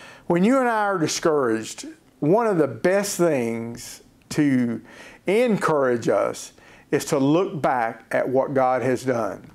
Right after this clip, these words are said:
I remember a time in mine and Barbie's life when, man, it just seemed like the worst thing possible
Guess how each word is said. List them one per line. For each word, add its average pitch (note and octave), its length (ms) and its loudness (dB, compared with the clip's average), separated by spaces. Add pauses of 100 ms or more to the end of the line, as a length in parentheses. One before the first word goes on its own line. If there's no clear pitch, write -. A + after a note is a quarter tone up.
(220)
I D#3+ 60 2
remember G3 420 2
a C3+ 40 0
time D3 580 -2 (400)
in C3+ 200 0
mine C#3+ 220 2
and C3 140 -2
Barbie's C3 380 2
life G#2+ 420 0
when, B2 340 -2
man, F#3+ 320 0
it F#3+ 140 -2
just D3 260 2
seemed D3+ 340 0
like C#3 440 0
the A#2+ 100 0
worst B2+ 540 0
thing D#3+ 260 0
possible A#2 840 -2